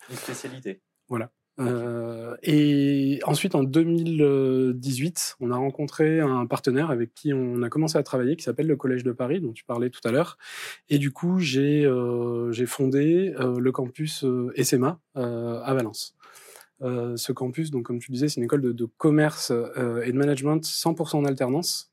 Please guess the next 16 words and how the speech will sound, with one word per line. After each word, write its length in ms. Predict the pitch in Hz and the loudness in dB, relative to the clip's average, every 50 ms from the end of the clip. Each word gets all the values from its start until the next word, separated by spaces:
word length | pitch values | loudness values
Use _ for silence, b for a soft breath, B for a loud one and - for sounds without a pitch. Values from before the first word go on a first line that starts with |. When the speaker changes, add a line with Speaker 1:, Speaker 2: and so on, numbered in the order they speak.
| - | -10
Speaker 2:
Donc, 180 | 120 113 110 - | -10 -10 -8 -8
c'est, 140 | - - 123 | -6 -4 -4
euh, 180 | 120 120 113 | -2 -2 -4
vraiment 300 | 110 110 113 120 123 135 | -4 -6 -6 -4 -2 -2
une, 320 | 139 123 120 117 113 113 117 | -2 -2 -2 -2 -2 -4 -4
une 100 | 113 113 | -4 -2
volonté 480 | 113 117 139 139 135 135 131 - 151 147 | 2 2 2 4 4 0 0 0 0 0
d'avoir, 340 | 131 117 110 117 120 117 | 0 -2 -4 -6 -6 -6
euh, 180 | 117 110 110 110 | -6 -8 -8 -8
d'avoir 280 | 110 113 113 117 117 120 | -8 -10 -8 -8 -8 -8
imposé 320 | 117 117 123 120 113 131 | -8 -6 -6 -4 -2 -2
l'alternance 600 | 123 120 117 117 - 131 127 131 135 139 135 - | -2 -2 -4 -4 -4 -4 -4 -4 -4 -4 -6 -8
dans, 200 | - 120 120 117 | -10 -10 -8 -6
dans 140 | 117 117 117 | -6 -4 -4
notre 220 | 117 110 - - | -6 -4 -4 -4
école. 320 | 120 - - 175 202 196 | -2 2 2 2 2 0